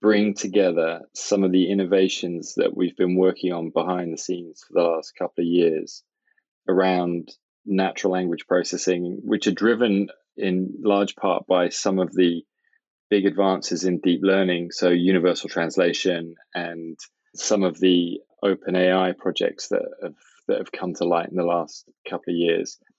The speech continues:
And we're trying to simplify the ability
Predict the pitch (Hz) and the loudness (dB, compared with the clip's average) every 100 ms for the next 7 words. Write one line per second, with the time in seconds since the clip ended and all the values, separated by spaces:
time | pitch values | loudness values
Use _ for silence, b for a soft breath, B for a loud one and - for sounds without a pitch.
0 | b b b - 104 104 104 - 120 120 | b b b -2 2 2 2 0 0 2
1 | 123 120 - - - 107 98 104 - 92 | 0 -4 -6 -4 -2 -2 -2 -8 0 0
2 | 82 82 85 _ - 85 95 90 87 87 | 0 -4 -8 _ -10 0 4 4 2 -2
3 | 85 _ _ _ _ - 90 104 101 98 | -8 _ _ _ _ -6 -2 2 2 0
4 | - 92 80 | 0 0 0